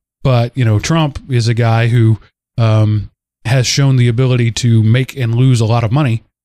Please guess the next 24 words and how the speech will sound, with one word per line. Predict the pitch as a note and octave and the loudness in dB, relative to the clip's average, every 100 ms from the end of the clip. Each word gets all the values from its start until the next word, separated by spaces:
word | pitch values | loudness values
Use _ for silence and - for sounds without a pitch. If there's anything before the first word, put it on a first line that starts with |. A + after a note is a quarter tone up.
| _ _ _ _ | _ _ _ _
but | C3 | -4
he | B2 | -2
hasn't | B2 C#3 C3+ | 0 0 0
really | B2+ | 0
shown | A#2+ B2+ A#2+ | 0 0 2
the | A#2 | 2
ability | A2 A#2+ A2 | 2 0 0
to | G#2+ | 0
lead | G2+ D#3 C3 A2 - _ _ _ _ _ _ - | 0 0 0 -2 -6 _ _ _ _ _ _ -6
at | A2 | -2
all. | D3+ G2+ E2 _ _ _ _ _ _ - | -2 -2 -10 _ _ _ _ _ _ -10
Um, | A2 G#2+ G#2 G2+ | -2 0 0 -2
so | - A2+ G#2 G2 - _ _ _ _ _ _ _ - | -2 0 0 -2 -8 _ _ _ _ _ _ _ -4
if | C3 | -2
your | C#3+ D#3 | 0 0
thing | C3+ E3 D#3+ | 0 -2 -2
is | C3 | 0
leadership, | C3 E3 C#3+ B2+ B2 - - _ _ | 0 0 0 0 -2 -4 -20 _ _
you | A#2+ | -2
gotta | C3 D#3 | -2 0
go | D#3+ | 2
Hillary | D3+ A3 G#3+ | 2 2 0
on | G#2 F2+ | 0 -4
that. | F2 F2 | -8 -10